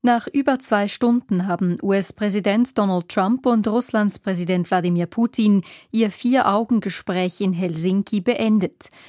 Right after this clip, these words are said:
In einer kurzen ersten Stellungnahme sprach Trump danach von einem guten Beginn. Details sind keine bekannt. Die beiden nehmen nun an einem Arbeitsessen teil,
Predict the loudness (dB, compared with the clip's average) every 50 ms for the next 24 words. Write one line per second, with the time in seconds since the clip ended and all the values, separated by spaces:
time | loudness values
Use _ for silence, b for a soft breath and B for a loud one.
0 | B B B B _ -4 -4 -2 -2 -4 -4 -2 0 0 0 -2 -2 -2 -2 -2
1 | 0 0 -2 -2 -2 -2 -2 -2 0 0 0 0 2 2 2 2 2 2 2 2
2 | 2 0 0 0 0 0 0 0 -4 -4 -2 -2 0 0 -2 -2 -2 0 0 0
3 | 0 -2 -2 -2 0 0 0 2 2 2 2 2 2 2 0 0 0 0 0 0
4 | 0 0 0 2 2 2 2 2 -2 -8 _ B B B B B B B _ -2
5 | -2 0 0 0 2 2 2 0 -2 -4 0 0 0 0 0 -2 -2 0 2 4
6 | 4 4 4 2 0 -2 -4 -8 -10 -10 -10 -10 -12 -12 -6 -6 -4 -4 -2 -2
7 | -4 -2 -2 0 0 0 0 0 2 0 0 0 2 0 0 2 2 2 2 2
8 | 2 0 0 0 -2 -2 -2 0 0 -2 -2 -2 -4 -6 -6 -6 -6 -2 -2 -2
9 | -2 0 0 0 2 2 2 0